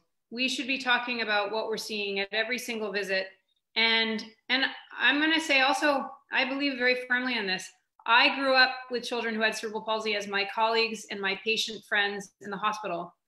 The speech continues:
I watched them move mountains and do incredible things. So to me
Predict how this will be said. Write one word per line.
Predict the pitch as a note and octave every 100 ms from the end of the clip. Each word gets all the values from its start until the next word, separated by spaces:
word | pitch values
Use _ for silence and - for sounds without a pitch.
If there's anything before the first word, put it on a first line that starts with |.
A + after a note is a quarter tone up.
| _ -
I | A#3 C4+
watched | C4 B3 A#3+ -
them | A3+ A3 A3 - _
move | A3 A#3+ G#3+
mountains | A3+ A3+ A3+ A3
and | G#3+
do | G#3
incredible | G#3 G#3+ A3 G#3+ G#3
things. | A#3 G3 F#3+ -
So | B3
to | B3 B3+
me | C#4 D4 C4 B3+